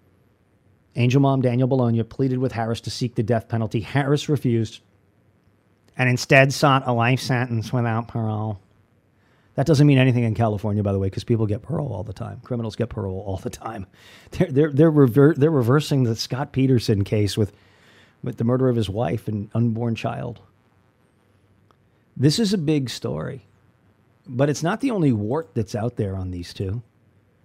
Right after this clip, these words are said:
There's another big story, a, a, a huge story, a big wart that applies to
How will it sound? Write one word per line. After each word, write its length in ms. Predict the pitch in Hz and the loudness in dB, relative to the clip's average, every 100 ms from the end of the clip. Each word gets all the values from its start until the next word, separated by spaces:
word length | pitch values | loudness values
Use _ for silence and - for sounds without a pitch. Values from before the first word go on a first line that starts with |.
| _ _ _ _ | _ _ _ _
There's 160 | 147 156 | -2 0
another 280 | 156 202 170 | 0 0 -2
big 220 | 123 98 | -4 -6
story, 440 | - 110 98 95 | -6 -6 -4 -6
a, 260 | - - 127 131 | -8 -6 -4 -4
a, 40 | |
a 20 | |
huge 340 | 123 175 214 - | -6 -6 -6 -6
story, 380 | 127 104 95 113 | -4 -4 -6 -6
a 100 | 113 | -6
big 260 | 156 180 | -4 -6
wart 380 | 165 135 104 - _ _ _ _ - | -6 -8 -8 -12 _ _ _ _ -4
that 160 | 127 | -2
applies 440 | 120 135 127 123 - | 0 0 -2 -2 -4
to 360 | 135 120 104 | -2 0 -2